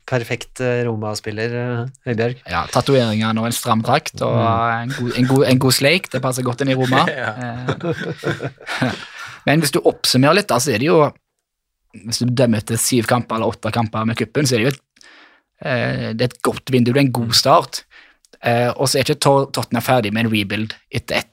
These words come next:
Speaker 2: vindu under Postecoglou. Eh, men sammenligner du med North London Derby for to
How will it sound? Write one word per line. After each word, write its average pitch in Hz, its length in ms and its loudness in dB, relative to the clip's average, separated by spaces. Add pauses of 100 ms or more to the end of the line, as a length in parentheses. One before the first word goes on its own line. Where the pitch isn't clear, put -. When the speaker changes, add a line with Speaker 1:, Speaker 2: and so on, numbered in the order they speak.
Speaker 2:
vindu 107 240 2
under 107 240 0
Postecoglou. 120 600 0 (420)
Eh, 123 480 2
men 127 160 2
sammenligner 113 600 2
du 117 100 2
med 117 480 0
North 117 480 2
London 117 220 2
Derby 110 260 0
for 127 80 -8
to 120 160 -4